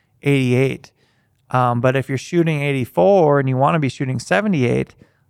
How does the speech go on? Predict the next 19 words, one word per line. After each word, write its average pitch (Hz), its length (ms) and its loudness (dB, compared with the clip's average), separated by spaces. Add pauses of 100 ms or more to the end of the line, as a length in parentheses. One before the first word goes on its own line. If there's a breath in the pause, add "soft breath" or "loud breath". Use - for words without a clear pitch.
likely 175 480 2
your 147 160 2
course 151 300 0
management 135 460 -2
could 160 200 -2
be 147 140 -4
impacting 131 480 -4
your 127 100 -2
ability 127 400 -2
to 123 80 -8
shoot - 480 -2
seventy-eight 120 640 -6
because 131 280 -6
you 127 60 -2
might 123 180 -2
be 127 80 -4
taking 135 260 -6
penalty 165 300 0
strokes. 127 400 -10